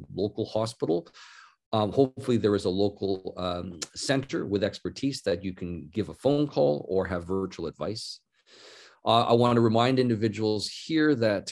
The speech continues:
cardiorenal syndrome is an interaction which renal dysfunction and heart failure inter-, uh, heart failure, um, interact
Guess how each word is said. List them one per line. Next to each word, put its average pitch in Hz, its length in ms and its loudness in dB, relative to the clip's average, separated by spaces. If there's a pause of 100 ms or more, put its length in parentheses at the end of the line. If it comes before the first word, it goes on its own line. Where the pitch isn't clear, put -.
(140)
cardiorenal 117 540 0
syndrome 113 580 0
is 95 120 -6
an 92 80 -4
interaction 92 540 -4
which 92 140 -6 (160)
renal 117 240 -2
dysfunction 107 580 -6 (140)
and 87 120 -8
heart - 360 -4 (420)
failure 104 240 -2
inter-, 90 560 -8
uh, 87 340 -6
heart 147 240 2
failure, 127 360 0 (360)
um, 95 360 0 (220)
interact 123 640 0